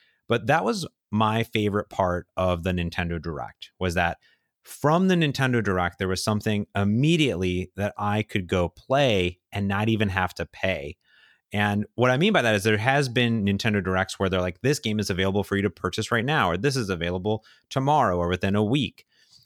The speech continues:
With this Nintendo Direct, what I loved about it is that we got three or four different demos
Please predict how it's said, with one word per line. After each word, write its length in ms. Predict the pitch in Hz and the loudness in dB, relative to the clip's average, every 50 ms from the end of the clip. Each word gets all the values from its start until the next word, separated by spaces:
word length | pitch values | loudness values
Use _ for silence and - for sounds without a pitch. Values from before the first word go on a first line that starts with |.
| _ - | _ -2
With 260 | 98 110 113 95 113 | 0 0 0 2 2
this 220 | 151 170 156 - | 0 0 2 0
Nintendo 420 | 156 147 135 - 127 113 104 101 90 | 0 -2 -2 -2 -2 0 0 0 -2
Direct, 520 | 92 82 80 76 73 71 76 - - - - | -2 -2 -2 -2 -4 -4 -8 -10 -16 -14 -6
what 180 | 90 98 95 | -2 0 0
I 60 | 98 | 0
loved 340 | 95 95 98 107 110 110 104 | 0 2 2 2 2 2 2
about 340 | 113 92 87 82 80 80 78 | 0 0 0 0 -2 -2 -4
it 140 | 80 73 _ | -6 -10 _
is 140 | - 87 82 | -12 -10 -6
that 220 | 82 82 82 76 | -6 -6 -6 -4
we 120 | 87 98 95 | -4 -4 -2
got 380 | 87 - 92 92 90 92 - _ _ _ _ _ _ _ _ _ _ _ - | 0 0 2 2 2 0 -2 _ _ _ _ _ _ _ _ _ _ _ -14
three 300 | - 90 104 123 147 156 | -8 -4 0 2 2 4
or 100 | 156 143 | 2 2
four 220 | - - 120 117 | 2 2 2 4
different 300 | 117 113 - 120 113 95 | 4 4 2 2 0 2
demos 560 | - 82 76 76 76 73 73 73 78 80 - | 0 0 -2 -2 -4 -6 -6 -6 -6 -8 -8